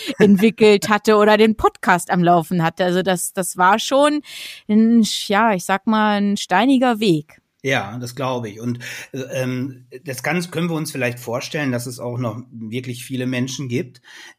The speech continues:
Speaker 2: die das auch in dem Moment, äh, so stark, äh, vielleicht nicht hinbekommen hätten, weil sie einfach eine, ähm, Resilienzausprägung haben, die eben nicht so stark ist. Ähm,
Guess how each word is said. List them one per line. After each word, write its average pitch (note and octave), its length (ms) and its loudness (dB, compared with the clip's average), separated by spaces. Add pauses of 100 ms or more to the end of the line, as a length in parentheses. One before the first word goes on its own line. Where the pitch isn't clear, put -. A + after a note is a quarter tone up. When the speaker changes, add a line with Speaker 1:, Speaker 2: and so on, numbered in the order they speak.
(100)
Speaker 2:
die C3+ 160 -8
das D3+ 300 -6
auch D#3 200 -6
in D3 160 -8
dem C#3 160 -6
Moment, C3+ 680 -4
äh, C3+ 340 -12
so C3+ 160 -10
stark, B2 640 -12
äh, D#3 320 -8 (160)
vielleicht C#3+ 480 -10
nicht D3 260 -8
hinbekommen G#2 540 -12
hätten, F2+ 380 -20 (280)
weil A#2+ 200 -2
sie D#3+ 100 -4
einfach D#3+ 420 -8
eine, A#2+ 560 -4
ähm, A#2 380 -6
Resilienzausprägung C3 1200 -6
haben, A#2 320 -6
die F3+ 160 -12
eben F#3+ 440 -8 (380)
nicht A#3 280 -2
so A#2 160 -12
stark - 480 -18
ist. - 280 -16 (440)
Ähm, A2 320 -10